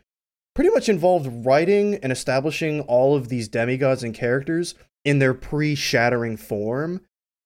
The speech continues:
and then the team at From Software took that and ran with it. There's some quotes from Miyazaki that said, like, "Oh, I wonder what George R R Martin is gonna think about what we did to all his characters," and that's because he handled all the, the, the, you know, the,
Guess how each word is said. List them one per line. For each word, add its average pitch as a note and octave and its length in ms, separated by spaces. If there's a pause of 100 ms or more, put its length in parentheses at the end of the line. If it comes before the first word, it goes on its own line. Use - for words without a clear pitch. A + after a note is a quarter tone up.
(120)
and D#3 200
then D#3 360
the C#3+ 100
team D3+ 220
at C3+ 80
From C3 200
Software C3 440
took D3 300
that A2+ 360 (240)
and A#2 200
ran A2 260
with F2+ 160
it. - 220 (160)
There's F3 380
some F#3+ 200
quotes C4 300
from E3+ 200
Miyazaki C#3+ 640
that A#2 140
said, B2 240
like, A#2 240
"Oh, D#3 260
I C3+ 80
wonder C#3+ 380
what C3 400 (320)
George C3+ 260
R B2+ 160
R B2 80
Martin B2 280
is A#2+ 120
gonna A#2+ 180
think C#3+ 240
about A#2+ 240
what A#2+ 160
we A#2+ 140
did A#2+ 320
to B2 140
all A2 140
his G#2 120
characters," B2 580
and B2+ 80
that's D#3+ 160
because C#3+ 460 (400)
he G3 120
handled G#3 300
all D3+ 200
the, B2 140
the, A2 100
the, C#3+ 400 (120)
you A#2+ 180
know, G2+ 120
the, G#2 220